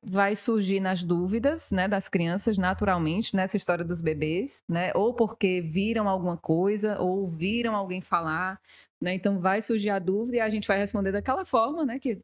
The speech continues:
já falei aqui antes: devolve a pergunta, cuidado com a expressão, agradece pela pergunta,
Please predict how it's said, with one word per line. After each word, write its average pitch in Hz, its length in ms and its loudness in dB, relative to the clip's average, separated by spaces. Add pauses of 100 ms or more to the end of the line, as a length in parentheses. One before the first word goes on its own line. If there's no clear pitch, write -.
(120)
já 175 140 -2
falei 170 260 -2
aqui 180 220 -6
antes: 196 260 -6
devolve 185 420 2
a 185 40 0
pergunta, 226 760 -2
cuidado 190 320 -2
com 185 80 -6
a 175 40 -2
expressão, 190 840 -4 (340)
agradece 208 720 2
pela 190 200 4
pergunta, 185 840 0